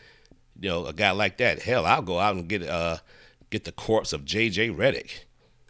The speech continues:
J J Redick, if he can't do nothing else, he can shoot the pill. So you know where I'm getting at. They need someone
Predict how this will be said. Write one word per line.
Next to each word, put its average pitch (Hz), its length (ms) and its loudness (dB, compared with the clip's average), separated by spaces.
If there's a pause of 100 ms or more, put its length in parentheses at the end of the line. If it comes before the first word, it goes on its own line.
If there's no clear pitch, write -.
(120)
J 104 180 0
J 104 160 0
Redick, 107 240 2
if - 60 -12
he 92 100 -6
can't 113 280 0
do 120 140 -2
nothing 101 280 -2
else, 113 220 -2
he 113 80 -4
can - 140 -10
shoot 104 240 -4
the 139 80 -14
pill. 80 340 -2
So - 140 -2
you 92 100 0
know 113 80 0
where 113 140 4
I'm 82 160 -2
getting 107 220 -2
at. 73 120 -8
They 78 100 -6
need 131 280 0
someone 98 640 0